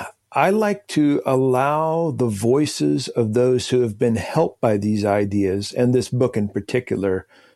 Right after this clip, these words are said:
to speak for me, because those voices are legion. <laughs> They're not only people who have been hurt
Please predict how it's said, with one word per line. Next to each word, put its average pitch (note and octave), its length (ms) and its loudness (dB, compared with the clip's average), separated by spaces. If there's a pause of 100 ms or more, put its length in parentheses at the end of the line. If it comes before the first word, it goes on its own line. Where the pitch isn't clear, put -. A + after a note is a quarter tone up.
(160)
to B2 100 0
speak C3 400 -2
for G#2 320 0
me, - 280 -8 (100)
because A#2+ 580 -2
those D3 560 -2
voices C3+ 540 0
are B2+ 220 2
legion. G#2+ 680 -2 (320)
<laughs> C3 340 -8
They're C#3 200 0
not D#3 200 2
only D3 240 0
people C#3 460 0
who B2+ 160 2
have A#2+ 100 0
been B2 200 0
hurt - 560 -2